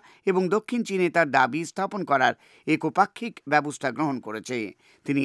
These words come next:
আন্তর্জাতিক বিবাদের শান্তিপূর্ণ নিষ্পত্তিরও আহ্বান জানান। ওদিকে চাক হেগেল দাবি করেছেন যে থাইল্যান্ডের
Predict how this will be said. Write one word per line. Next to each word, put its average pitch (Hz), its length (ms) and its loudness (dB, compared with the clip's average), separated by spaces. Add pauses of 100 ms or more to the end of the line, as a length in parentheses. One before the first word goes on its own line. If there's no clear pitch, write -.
(100)
আন্তর্জাতিক 151 720 -2
বিবাদের 135 440 -2 (220)
শান্তিপূর্ণ 139 720 -4
নিষ্পত্তিরও 127 640 -6 (260)
আহ্বান 113 460 0
জানান। 104 360 -4 (1300)
ওদিকে 202 320 6 (180)
চাক 190 220 2
হেগেল 262 300 0 (180)
দাবি 160 260 6
করেছেন 165 420 -2
যে 208 100 0
থাইল্যান্ডের 196 600 0